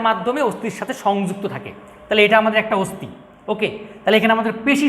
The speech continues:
সংযুক্ত হবে, ঠিক আছে? এই যে পেশি সংযুক্ত হবে, কিন্তু এই সংযুক্ত হবে সম্পূর্ণটা না, এই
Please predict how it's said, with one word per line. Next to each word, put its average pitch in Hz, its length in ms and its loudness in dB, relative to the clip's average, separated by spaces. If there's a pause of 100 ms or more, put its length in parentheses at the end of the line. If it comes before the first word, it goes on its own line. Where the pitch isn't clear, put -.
সংযুক্ত 208 360 0
হবে, 147 180 2
ঠিক 226 140 2
আছে? 151 120 -8 (680)
এই 240 120 6
যে 247 120 4
পেশি 240 140 2 (100)
সংযুক্ত 233 340 0
হবে, 226 160 0
কিন্তু 262 140 -2 (100)
এই 220 60 2 (100)
সংযুক্ত 233 440 0
হবে 226 120 2 (100)
সম্পূর্ণটা 226 440 -2
না, 247 60 -2 (480)
এই 269 100 4